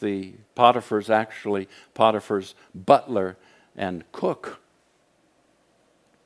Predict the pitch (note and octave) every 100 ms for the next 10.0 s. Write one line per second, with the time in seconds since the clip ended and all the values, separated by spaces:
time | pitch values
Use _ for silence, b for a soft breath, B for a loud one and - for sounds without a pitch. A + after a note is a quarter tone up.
0 | _ _ _ _ - D3+ F#3+ C4 B3+ D#3
1 | C#3 D#3 D#3 D#3 E3 F3+ G3+ C#3 C3 A3
2 | G3 B3 C4+ C4 B3 A#3 A3 G#3+ A3 E3+
3 | - _ _ _ _ _ _ _ _ _
4 | _ _ _ _ _ _ _ - C#3+ -
5 | C3+ C3+ C3 - - G2+ C#3 D3 C#3+ C3+
6 | D3 C#3 D3 D3+ D#3 C#3+ B2 G#2+ G#2+ A2+
7 | A#2+ A#2 A2 A2+ G2 G2 D2+ D#2 _ _
8 | _ _ _ _ _ A2 D3 D3 - B2+
9 | B2+ A#2 D3+ E3 D3+ C#3 F#3+ G3+ A2+